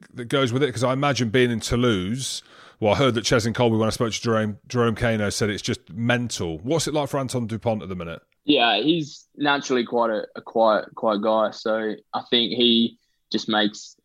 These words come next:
Speaker 2: he expresses himself on the rugby field. I think for me, you just see what, what he can do and just how confident he is at the moment. I guess I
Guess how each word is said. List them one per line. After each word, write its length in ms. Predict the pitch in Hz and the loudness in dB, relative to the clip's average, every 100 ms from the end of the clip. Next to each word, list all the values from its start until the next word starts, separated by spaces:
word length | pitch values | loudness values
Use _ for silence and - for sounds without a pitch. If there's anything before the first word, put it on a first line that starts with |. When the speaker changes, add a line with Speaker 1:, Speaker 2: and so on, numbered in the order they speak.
| - | -16
Speaker 2:
he 320 | 71 - 123 | -6 2 2
expresses 460 | - 143 139 135 113 | 2 0 0 0 -2
himself 400 | 113 123 110 - | -2 -2 -2 -2
on 100 | 110 | -6
the 60 | 107 | -2
rugby 320 | 110 117 110 | -2 -2 -4
field. 300 | - 107 107 | -2 -2 -2
I 80 | 104 - | -6 -10
think 240 | 110 - - | -12 -12 -6
for 80 | |
me, 220 | 110 113 110 | -2 0 2
you 160 | 110 | 2
just 220 | 107 - - | 0 -4 -2
see 340 | 110 110 110 | 2 4 2
what, 260 | 107 107 - _ _ _ _ _ _ | 2 0 -2 _ _ _ _ _ _
what 160 | 107 110 | 0 2
he 80 | 110 | 2
can 160 | 113 107 | 0 2
do 260 | 117 117 | 4 6
and 140 | 117 110 | 4 0
just 160 | 110 | -2
how 140 | 117 104 | -2 -2
confident 560 | - 117 110 113 113 | -2 -4 -4 -4 -4
he 80 | 113 | -2
is 160 | 113 110 | -2 -2
at 60 | |
the 80 | 98 | -4
moment. 560 | 110 113 113 113 107 - | -2 -2 -2 -2 -6 -6
I 80 | 107 | -4
guess 320 | 110 107 - - | 0 0 -2 -4
I 260 | 110 117 | 0 2